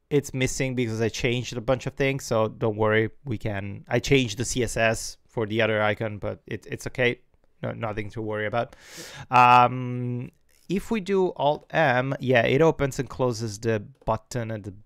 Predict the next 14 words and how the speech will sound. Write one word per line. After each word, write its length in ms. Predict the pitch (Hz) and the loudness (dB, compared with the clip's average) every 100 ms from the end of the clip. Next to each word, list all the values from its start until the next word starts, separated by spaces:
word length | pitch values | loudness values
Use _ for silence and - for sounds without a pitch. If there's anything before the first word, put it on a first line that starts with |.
| - - _ | -20 -20 _
bottom, 640 | 120 107 107 107 110 110 - _ | 2 2 0 -2 -6 -10 -16 _
so 180 | - 107 | -12 -10
it 100 | 101 | -8
shouldn't 340 | - 117 101 | -6 -6 -4
happen. 340 | 98 98 117 101 | -4 -4 -6 -4
So 240 | 120 - 147 | -2 2 4
Alt 200 | 160 160 | 4 2
M, 220 | 147 139 | 0 -2
first 260 | 135 123 | -4 -4
thing, 280 | 131 120 120 | -4 -4 -6
it 60 | 117 | -10
should 280 | - 110 - | -8 -10 -8
focus. 320 | 117 107 - | -10 -10 -6
But 340 | - 147 - | 2 2 2